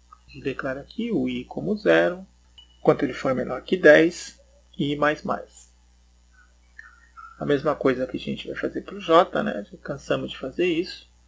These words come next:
J igual a zero, j menor. Acho que é o contrário.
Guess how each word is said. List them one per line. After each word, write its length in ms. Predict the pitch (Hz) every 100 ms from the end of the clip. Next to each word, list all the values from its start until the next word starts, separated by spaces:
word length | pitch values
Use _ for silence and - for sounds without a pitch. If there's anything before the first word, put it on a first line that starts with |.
| _ _ _ _ _ _ _
J 360 | 135 135 - 127
igual 180 | 117
a 80 | 170
zero, 480 | 185 160 160 156 151
j 480 | 131 139 131 - 127
menor. 480 | 127 123 123 - - _ _ _ _ _ _ _ _ _ -
Acho 260 | 156 147
que 80 | -
é 60 | 139
o 100 | 135
contrário. 640 | - 151 139 123 107